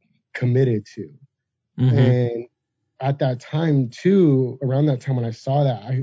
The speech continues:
Speaker 1: I saw what it did for me mentally, you know, and, and what it, and when I look back, I don't think, in my late teens or early twenties, at that time, bef-, leading up to that point, I don't think I was the most confident person.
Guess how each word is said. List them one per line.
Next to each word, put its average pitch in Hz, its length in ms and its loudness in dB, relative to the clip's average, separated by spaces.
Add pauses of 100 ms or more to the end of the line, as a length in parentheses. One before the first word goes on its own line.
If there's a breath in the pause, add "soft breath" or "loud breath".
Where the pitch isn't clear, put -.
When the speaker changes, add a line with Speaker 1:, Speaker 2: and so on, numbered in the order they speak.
(120)
Speaker 1:
I 127 80 -6
saw 151 340 -4
what 180 160 -4
it 107 180 -4
did 135 240 0
for 139 100 -4
me 110 160 -2
mentally, 101 540 -8 (760)
you 127 120 -2
know, 117 220 0
and, 127 680 -4 (360)
and 135 160 0
what 135 140 0
it, 123 280 -2 (180)
and 143 120 -2
when 135 120 0
I 131 80 0
look 160 280 0
back, 110 640 -6
I 143 100 -4
don't 156 220 -4 (100)
think, 143 440 0 (1000)
in 151 260 0
my 135 180 0
late 151 400 0
teens 135 520 0
or 123 100 -8
early 131 280 -2
twenties, 117 500 -4
at 117 160 -8
that 117 200 -8
time, 123 220 -8
bef-, 117 260 -10
leading 131 280 0
up 120 120 -2
to 123 100 -8
that 110 160 -4
point, 117 300 -6 (100)
I - 80 -4
don't 208 240 -4
think 165 220 0
I 131 60 -2
was 117 140 -2
the 113 60 -4
most 117 300 -4
confident 123 500 -6
person. - 460 -12